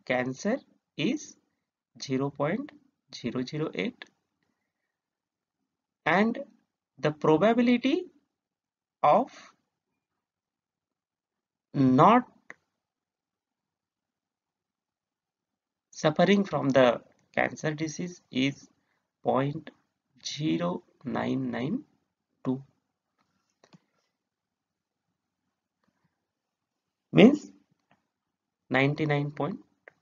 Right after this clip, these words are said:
two percent. And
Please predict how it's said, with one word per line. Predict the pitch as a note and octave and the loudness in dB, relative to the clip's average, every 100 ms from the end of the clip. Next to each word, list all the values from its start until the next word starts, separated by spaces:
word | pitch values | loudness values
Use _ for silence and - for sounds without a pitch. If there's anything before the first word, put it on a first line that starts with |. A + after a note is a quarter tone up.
| _ _ _ _ _ | _ _ _ _ _
two | - C3 | -10 -8
percent. | C#3 C#3 - A#3 - _ _ _ _ _ _ _ _ _ _ _ _ _ - _ _ _ _ _ _ _ - | -8 -10 -12 -14 -14 _ _ _ _ _ _ _ _ _ _ _ _ _ -20 _ _ _ _ _ _ _ 2
And | F3+ B3 | 6 4